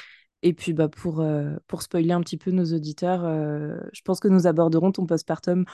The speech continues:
dans un futur épisode. <laughs> Du coup, est-ce que tu peux nous raconter un petit peu qui tu es, d'où tu viens, ton histoire ?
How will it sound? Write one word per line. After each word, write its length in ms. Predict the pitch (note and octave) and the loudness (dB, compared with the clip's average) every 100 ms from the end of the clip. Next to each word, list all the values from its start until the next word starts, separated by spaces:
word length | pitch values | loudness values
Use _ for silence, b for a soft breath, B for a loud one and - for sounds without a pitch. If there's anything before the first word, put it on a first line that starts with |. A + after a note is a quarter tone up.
| B | B
dans 200 | - D3 | -6 -6
un 100 | D3+ D3+ | -6 -8
futur 400 | - G#3+ - F3+ | -6 -4 -4 -4
épisode. 520 | E3 E3 D3+ G3+ A#3 | -4 -4 -4 -2 4
<laughs> 580 | F#3+ F#3 D#3 E3 - E3+ _ _ _ | 4 4 0 -2 -10 -16 _ _ _
Du 120 | E3+ F#3 | -6 2
coup, 100 | C4 | 4
est-ce 160 | A3 | 4
que 80 | G3+ | 4
tu 160 | F#3+ D#3+ | 2 2
peux 120 | F#3+ | 4
nous 120 | G#3 | 4
raconter 400 | E3 D#3+ E3+ D#3+ | 4 0 -4 -4
un 80 | E3+ | -6
petit 200 | - E3 | -4 -8
peu 520 | - F3 F3+ F3+ F3+ F3+ | -2 0 2 2 0 -2
qui 180 | - A3+ | -8 -10
tu 320 | - - D3 | -8 -6 -4
es, 360 | C#3 D3 D3+ | -2 -2 -4
d'où 160 | D3+ F#3+ | -6 -12
tu 240 | - - | -14 -10
viens, 360 | D#3 D3 C3 C#3 C#3+ | -8 -8 -10 -12 -8
ton 160 | D3+ | -6
histoire ? 560 | D3 - - - - | -6 -8 -14 -16 -18